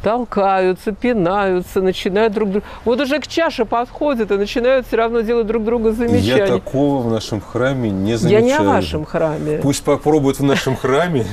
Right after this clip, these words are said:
Speaker 2: <laughs> иметь д-, другой, дру-,
Speaker 1: Но это,
Speaker 2: другой
Speaker 1: к
Speaker 2: дух.
Speaker 1: сожалению, это
Speaker 2: Так
Speaker 1: встреча-,
Speaker 2: получат.
Speaker 1: к сожалению, это встречается в-, до-, э, по-прежнему в наших храмах. О чем
Speaker 2: Это,
Speaker 1: это свидетельствует?
Speaker 2: это свидетельствует о том, что кто-то сказал, что верующие и церковь —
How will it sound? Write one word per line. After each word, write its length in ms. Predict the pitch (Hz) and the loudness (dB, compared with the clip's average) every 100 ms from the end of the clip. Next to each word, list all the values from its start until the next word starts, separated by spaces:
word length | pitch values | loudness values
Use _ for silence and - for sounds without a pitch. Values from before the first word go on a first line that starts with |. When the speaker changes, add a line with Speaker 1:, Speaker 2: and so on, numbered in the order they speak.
| 104 - | -4 -4
Speaker 2:
<laughs> 240 | - - | -4 0
иметь 480 | 131 135 151 147 - - - | 2 2 2 0 -6 -10 -4
д-, 260 | 247 254 135 | -2 0 2
другой, 460 | 135 226 180 175 - 311 - | 4 4 2 -2 -4 -6 0
дру-, 240 | 131 147 | 2 2
Speaker 1:
Но 160 | 190 208 | 2 0
это, 180 | - 113 | 0 2
Speaker 2:
другой 340 | 135 143 160 | 2 2 2
Speaker 1:
к 20 | |
Speaker 2:
дух. 80 | 233 | 2
Speaker 1:
сожалению, 380 | 233 262 302 262 | 2 2 2 0
это 120 | 247 | -2
Speaker 2:
Так 120 | 226 | 0
Speaker 1:
встреча-, 360 | 269 269 247 285 | 0 0 2 2
Speaker 2:
получат. 360 | 135 - 147 - | 2 0 -6 -6
Speaker 1:
к 200 | - - | -8 -4
сожалению, 320 | 202 240 269 | -2 2 0
это 100 | 247 | -2
встречается 1040 | 226 262 254 - 262 220 165 143 - 151 151 | -2 -4 -2 0 2 2 0 -2 -4 -2 -2
в-, 200 | 156 165 | -2 0
до-, 140 | 196 | 2
э, 240 | 226 196 | 2 2
по-прежнему 600 | 175 202 196 247 233 202 175 | 0 -2 -2 -2 -2 -2 0
в 40 | |
наших 320 | 185 185 208 | 0 -2 -2
храмах. 340 | 214 180 147 - - - - - | -2 0 -2 -6 -12 -16 -16 -6
О 200 | - 214 | 0 2
чем 160 | 269 311 | 2 2
Speaker 2:
Это, 160 | 302 269 | 0 -2
Speaker 1:
это 40 | |
свидетельствует? 560 | - 277 240 180 120 - | -2 0 2 2 0 -2
Speaker 2:
это 100 | 127 | -2
свидетельствует 580 | 127 135 139 - 120 | 0 2 0 -2 -2
о 20 | - | 0
том, 280 | 156 151 | 0 0
что 260 | - - 110 | -4 -6 -6
кто-то 300 | - 131 - | -2 -6 -6
сказал, 460 | - 120 113 107 87 | -6 -4 -2 -2 -4
что 440 | - 110 107 110 | -4 -2 0 -2
верующие 760 | 95 107 160 143 104 - - 92 | -2 0 0 0 -2 -4 -8 -6
и 120 | 104 | -6
церковь — 540 | - 127 107 - 80 | -4 -4 -4 -6 -8